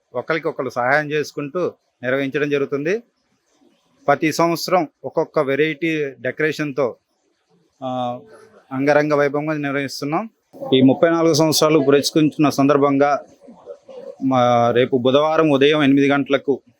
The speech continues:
లక్ష్మీ గణపతి హోమం నిర్వహించడం జరుగుతుంది. ఇందులో దంపతులను పాల్గొనవలసిందిగా కోరుచున్నాం. ఆ, ఎలాంటి రుసుము లేదు, హోమంలో పాల్గొనవలసిందిగా కోరుచున్నాం.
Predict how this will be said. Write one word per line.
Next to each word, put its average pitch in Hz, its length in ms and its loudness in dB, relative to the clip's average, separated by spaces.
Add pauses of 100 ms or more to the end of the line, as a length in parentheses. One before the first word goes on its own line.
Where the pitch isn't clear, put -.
(260)
లక్ష్మీ 160 320 -2
గణపతి 151 320 0
హోమం 143 320 2
నిర్వహించడం 135 480 0
జరుగుతుంది. 135 600 -2 (580)
ఇందులో 139 420 2 (280)
దంపతులను 143 540 -2
పాల్గొనవలసిందిగా 139 760 -2
కోరుచున్నాం. 135 600 -6 (840)
ఆ, 113 380 -2 (240)
ఎలాంటి 151 340 2
రుసుము 151 360 -4
లేదు, 147 420 -2 (500)
హోమంలో 147 360 -2
పాల్గొనవలసిందిగా 139 720 -4
కోరుచున్నాం. 131 440 -8